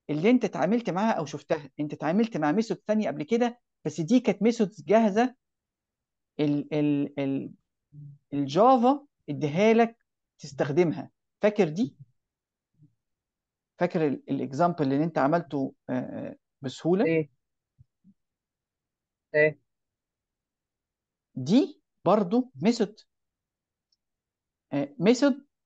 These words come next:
Speaker 1: بتديها حاجه وترجع لك، آه، آه، ده، دي كانت بترجع لك ايه، فاكر؟
Speaker 2: ايه اللي هو، آه، الأس.
Speaker 1: جميل
Speaker 2: القيمة،
Speaker 1: جدًا.
Speaker 2: القوة،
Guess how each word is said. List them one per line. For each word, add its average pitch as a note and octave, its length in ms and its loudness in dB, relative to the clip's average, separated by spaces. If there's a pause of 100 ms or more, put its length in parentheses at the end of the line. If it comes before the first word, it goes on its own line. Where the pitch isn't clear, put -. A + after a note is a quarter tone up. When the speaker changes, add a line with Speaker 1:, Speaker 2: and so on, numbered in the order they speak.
Speaker 1:
بتديها E3+ 540 0
حاجه A#3 520 -2 (380)
وترجع D#3+ 500 2
لك، G3+ 360 -2 (400)
آه، D#3 320 -2
آه، - 200 -8
ده، G3 440 2
دي F#3+ 140 -4
كانت E3 180 0
بترجع D#3 340 0
لك D3+ 160 0
ايه، C#3+ 140 0
فاكر؟ - 440 -2 (1700)
Speaker 2:
ايه F3+ 140 8
اللي F#3 200 8
هو، G3 280 10
آه، D3+ 800 8 (1300)
الأس. F3 460 2 (2750)
Speaker 1:
جميل F#3 300 4
Speaker 2:
القيمة، E3+ 360 4
Speaker 1:
جدًا. D#3 340 4
Speaker 2:
القوة، D3+ 520 2